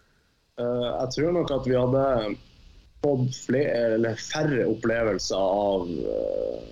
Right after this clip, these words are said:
litt sånn her, eh, usikkerhet. Eh, eller vi hadde fått flere,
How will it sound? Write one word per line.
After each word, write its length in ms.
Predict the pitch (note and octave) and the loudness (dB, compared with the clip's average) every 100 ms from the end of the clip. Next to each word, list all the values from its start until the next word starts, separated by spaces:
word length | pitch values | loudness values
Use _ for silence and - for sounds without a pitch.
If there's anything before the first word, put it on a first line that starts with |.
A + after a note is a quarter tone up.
| D#2+ | 0
litt 160 | A2 G#2+ | 0 0
sånn 160 | F#2 | -4
her, 220 | F#2+ F#2+ F#2 | -2 0 0
eh, 320 | F#2 F2 C#2+ | 0 0 2
usikkerhet. 640 | A2 B2+ B2+ A2 - - - - - | 0 0 -2 -2 -4 -10 -12 -20 -6
Eh, 1120 | B2 G#2+ G2+ F#2+ F#2 F#2+ F#2 F2+ F2+ F2+ E2+ A#2+ | -2 0 0 0 0 0 0 0 0 0 0 0
eller 120 | B2+ | 0
vi 240 | C#3+ D3 | 2 0
hadde 140 | D3+ C3+ | 2 2
fått 180 | C3+ | 0
flere, 300 | C3 E3 C#3+ | 0 -2 -2